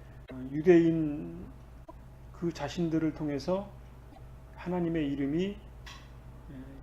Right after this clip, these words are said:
헬라인들에게, 이방인들에게, 에, 모독을 받고 있지 않냐, 어, 이렇게, 에, 말을 하고 있는 것입니다.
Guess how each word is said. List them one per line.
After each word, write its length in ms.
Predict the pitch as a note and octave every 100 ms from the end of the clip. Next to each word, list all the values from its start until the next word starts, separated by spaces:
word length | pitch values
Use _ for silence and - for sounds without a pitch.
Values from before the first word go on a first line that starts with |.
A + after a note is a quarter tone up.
| - - -
헬라인들에게, 720 | G3 F3 D#3 C#3+ B2+ A#2 G#2 - - - -
이방인들에게, 760 | C#3 C#3 D3 C#3 C3+ C3 B2+ D3+
에, 960 | F#3 - - - - - - - -
모독을 540 | B2+ B2+ C#3+ D#3 D3 D3
받고 320 | C3 - C#3+
있지 200 | B2+ C3+
않냐, 340 | B2 A#2 A#2+ A#2
어, 1000 | - - - - - - - C#3 B2+ C3
이렇게, 540 | F#3 D3+ - D#3+ E3 E3 - - - - - - -
에, 220 | C3+ B2+ B2+ - - - - - - -
말을 300 | B2+ D3 C#3
하고 260 | C3+ C3 B2+
있는 240 | C#3 D3+
것입니다. 460 | C3+ B2+ B2 A#2+